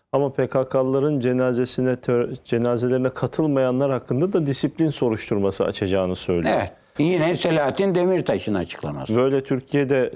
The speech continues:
Speaker 1: daesh'in, rakip olsun diye söylüyorum, daesh'in siyasi bir uzantısı olacak da onların cenazelerine katılmayana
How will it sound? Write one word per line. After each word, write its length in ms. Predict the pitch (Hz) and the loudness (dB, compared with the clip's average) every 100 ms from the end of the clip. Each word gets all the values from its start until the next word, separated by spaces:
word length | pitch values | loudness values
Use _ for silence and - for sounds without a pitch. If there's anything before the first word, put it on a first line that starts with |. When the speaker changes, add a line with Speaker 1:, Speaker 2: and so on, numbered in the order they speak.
| 113 | -2
Speaker 1:
daesh'in, 640 | 120 131 127 - 123 120 - _ _ _ _ _ | 0 2 0 -2 -2 -4 -6 _ _ _ _ _
rakip 280 | 110 - 117 | -4 -2 0
olsun 360 | 113 101 107 95 | 0 0 -2 0
diye 120 | 92 | 0
söylüyorum, 580 | - 95 90 90 92 95 | 0 -2 0 0 0 2
daesh'in 600 | 120 127 120 - 120 113 - _ - | 2 2 0 -2 -2 -4 -16 _ -12
siyasi 540 | - 135 127 123 143 127 | -4 0 2 2 0 0
bir 100 | 113 | 0
uzantısı 560 | 123 120 120 - - | 0 0 0 -2 0
olacak 540 | 123 123 123 180 - - | 2 2 2 0 0 -2
da 180 | 165 - _ _ _ _ _ _ | -2 -4 _ _ _ _ _ _
onların 460 | 120 131 139 156 139 | 0 2 2 2 2
cenazelerine 840 | 127 123 123 120 120 120 120 180 | 2 2 2 2 2 2 2 0
katılmayana 960 | 185 135 - 165 147 127 117 113 175 | 0 -4 0 0 2 2 2 2 0